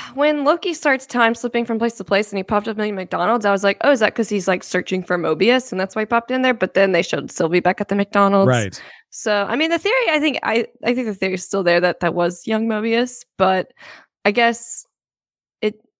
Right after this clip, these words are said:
Speaker 1: I guess I'd have to do the math on the year of the McDonald's
Speaker 2: See,
Speaker 1: and the year of twenty twenty-two.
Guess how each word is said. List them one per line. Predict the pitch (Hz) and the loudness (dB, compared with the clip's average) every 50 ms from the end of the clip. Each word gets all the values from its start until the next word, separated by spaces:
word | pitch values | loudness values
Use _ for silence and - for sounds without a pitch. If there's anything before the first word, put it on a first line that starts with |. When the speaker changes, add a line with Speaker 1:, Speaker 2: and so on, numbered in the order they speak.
| _ - | _ -2
Speaker 1:
I | 208 | 2
guess | 208 240 240 | 2 2 2
I'd | 262 | 2
have | 262 254 | 0 2
to | 233 | 0
do | 247 220 | 0 0
the | 208 | 2
math | 190 190 196 190 180 175 180 - | 2 2 2 4 4 2 2 0
on | - 170 170 170 | -4 -4 -4 -4
the | 170 175 | -4 -4
year | 175 175 170 | -2 -2 -4
of | 165 170 - | -4 -6 -6
the | - 160 | -8 -6
McDonald's | 165 160 - - 175 180 180 170 165 156 151 151 - - - - - - | -6 -4 0 0 2 2 2 2 2 0 -2 -2 -6 -8 -14 -14 -12 -4
Speaker 2:
See, | - 208 214 208 208 208 | 0 2 4 4 4 4
Speaker 1:
and | 180 180 | 4 2
the | 175 180 | 2 2
year | 175 160 | 0 0
of | - - | 0 -4
twenty | - - 180 175 175 180 | -4 -4 -2 -2 -2 -4
twenty-two. | - - 165 - - - - - - - - - 214 208 | -4 -6 -6 -6 -8 -6 -4 -4 -4 -4 -4 -6 -6 -8